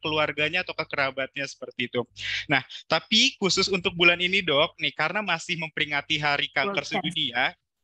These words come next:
Speaker 1: kita akan, eh, ada webinar juga seperti saat ini, eh, melalui Zoom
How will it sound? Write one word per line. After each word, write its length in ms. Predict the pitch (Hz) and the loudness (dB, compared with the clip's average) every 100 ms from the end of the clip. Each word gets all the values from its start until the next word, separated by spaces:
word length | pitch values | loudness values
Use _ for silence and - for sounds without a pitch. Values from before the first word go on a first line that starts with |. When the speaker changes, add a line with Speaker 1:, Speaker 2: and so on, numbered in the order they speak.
| - | -8
Speaker 1:
kita 320 | 156 - 196 | -6 0 0
akan, 480 | 208 160 - 180 202 | 0 -2 -2 -2 -2
eh, 640 | 202 165 160 156 156 156 156 _ _ _ | -2 0 2 4 2 2 0 _ _ _
ada 560 | 160 160 180 220 214 - _ _ _ _ _ _ _ - | -4 -2 0 2 0 -6 _ _ _ _ _ _ _ -10
webinar 320 | 175 180 185 185 | -8 -2 -2 -2
juga 320 | 190 180 131 | -6 -4 -2
seperti 400 | 147 - 156 156 | -2 -4 -10 -4
saat 160 | 156 143 | -4 -4
ini, 480 | 143 131 147 190 214 _ _ - | -8 -4 0 0 -2 _ _ -2
eh, 220 | 156 156 | 2 2
melalui 800 | 151 156 151 151 151 156 170 170 | 2 2 2 -2 -8 -8 -2 -2
Zoom 280 | 147 139 143 | -4 -6 -6